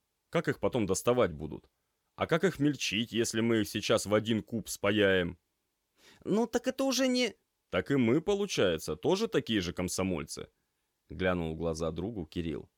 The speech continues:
«Ну, дело сделано, и черт с ним, что там дальше». Семен недовольно глянул на друга, затем на гору костей и вздохнул.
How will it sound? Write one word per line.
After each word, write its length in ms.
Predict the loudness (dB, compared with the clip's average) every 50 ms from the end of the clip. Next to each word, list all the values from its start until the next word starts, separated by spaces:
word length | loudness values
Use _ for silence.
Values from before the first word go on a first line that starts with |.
| _ _ _ _ _ _ _ _ _ _ _ _ _ _
«Ну, 360 | -6 -2 -2 -2 -2 -4 -6 -8
дело 320 | -4 0 0 2 2 2
сделано, 420 | 0 2 2 4 4 6 4 4 4
и 100 | 2 2
черт 300 | 4 6 6 6 6 4
с 80 | 0
ним, 140 | -2 -2 -2
что 200 | -2 -2 -2 -2
там 200 | 0 0 -2 0
дальше». 480 | 0 -2 -2 -2 -4 -8 -10 -12 -14 -18 _ _ _ _ _ _ _ _ _ _ _ _ _ _ _ _
Семен 480 | _ -10 -6 -4 -4 -4 -4 -4 -4 -2
недовольно 540 | -2 0 0 0 0 0 0 -2 -2 -4 -4
глянул 360 | -4 -4 -4 -4 -4 -6 -8
на 160 | -8 -8 -8
друга, 460 | -6 -6 -6 -6 -6 -6 -6 -8 -10 _ _ _ _ -8
затем 420 | -6 -4 -4 -4 -2 -4 -4 -2
на 100 | -4 -6
гору 280 | -6 -6 -6 -6 -6 -6
костей 560 | -6 -6 -6 -6 -6 -6 -4 -4 -4 -6 -10 -10
и 100 | -10 -10
вздохнул. 600 | -6 -2 -2 -2 -2 -2 -6 -8 -8 -8 -10 -14